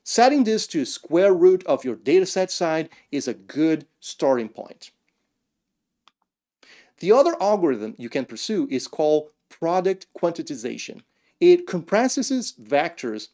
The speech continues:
by encoding them into a smaller representation. This can reduce memory by seventy-five to ninety-five percent, but introduces quantization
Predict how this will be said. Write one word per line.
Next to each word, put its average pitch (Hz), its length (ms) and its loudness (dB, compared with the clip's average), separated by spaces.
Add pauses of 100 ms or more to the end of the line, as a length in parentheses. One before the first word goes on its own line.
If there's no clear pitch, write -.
by 160 180 0
encoding 180 680 -2
them 135 260 0
into 160 460 -4
a 131 180 -4
smaller 139 680 -4
representation. 123 960 -12 (720)
This 240 200 -2
can 240 240 0
reduce 190 420 0
memory 147 340 0
by 113 400 -2
seventy-five 190 760 0
to - 140 -8
ninety-five 151 760 -6
percent, - 480 -10 (380)
but 170 220 4
introduces 208 840 -2 (280)
quantization 156 720 -2